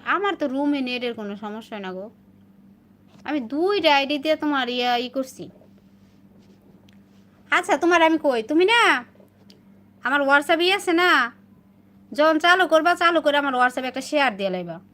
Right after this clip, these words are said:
তাইলেই সবচাইতে ভালো হইব। বুঝতে পারছো? একটা শেয়ার দিও। রাতে দেখা হবে ইনশাল্লাহ। আচ্ছা, ঠিক আছে,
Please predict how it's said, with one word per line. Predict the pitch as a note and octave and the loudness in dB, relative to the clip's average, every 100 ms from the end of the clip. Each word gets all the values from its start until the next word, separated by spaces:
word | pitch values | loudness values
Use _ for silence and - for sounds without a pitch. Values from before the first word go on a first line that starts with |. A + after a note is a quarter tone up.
| _ - | _ -6
তাইলেই | A3+ B3 | -4 -2
সবচাইতে | C4+ B3 - A3 G#3+ | -4 -8 -8 -8 -4
ভালো | F#3 F3+ | -4 -6
হইব। | F3 F3 _ _ _ _ _ _ _ _ _ _ _ _ _ | -10 -14 _ _ _ _ _ _ _ _ _ _ _ _ _
বুঝতে | B3+ - D#4+ | -14 -8 -6
পারছো? | E4+ F4+ | -4 -6
একটা | D#4 C4 | -8 -8
শেয়ার | C#4 B3+ - F#3+ | -6 -2 -4 -6
দিও। | F3 - - - - - - _ _ - _ _ _ _ _ _ _ - _ _ _ _ _ _ _ _ _ _ _ - | -18 -20 -20 -20 -20 -20 -20 _ _ -20 _ _ _ _ _ _ _ -20 _ _ _ _ _ _ _ _ _ _ _ -10
রাতে | C4 C4 D4 | -8 -6 -6
দেখা | C#4 C#4 C#4+ C4+ | -6 -6 -8 -8
হবে | B3+ C4 | -8 -8
ইনশাল্লাহ। | C4 B3+ - C4 B3+ | -8 -10 -12 -12 -6
আচ্ছা, | A#3+ C#4+ D4+ D4+ | -2 0 -2 -8
ঠিক | C#4 C4+ | -8 -8
আছে, | C#4 C#4 B3+ | -8 -8 -12